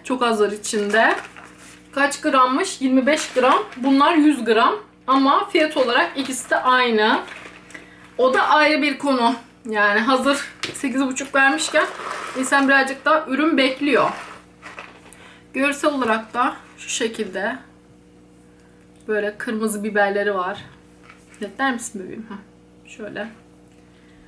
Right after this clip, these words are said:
Bakalım. Kırmızı biberlilerden tadayım be. Hmm. Çıtır çıtır. Bu güzelmiş. Bayağı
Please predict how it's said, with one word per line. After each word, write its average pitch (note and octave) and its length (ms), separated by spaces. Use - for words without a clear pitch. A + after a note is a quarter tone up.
Bakalım. - 340
Kırmızı C4+ 340
biberlilerden A3+ 760
tadayım G#3+ 340
be. A3+ 200
Hmm. C4+ 180
Çıtır C4 260
çıtır. - 380
Bu A3+ 160
güzelmiş. A3 640
Bayağı A#3 440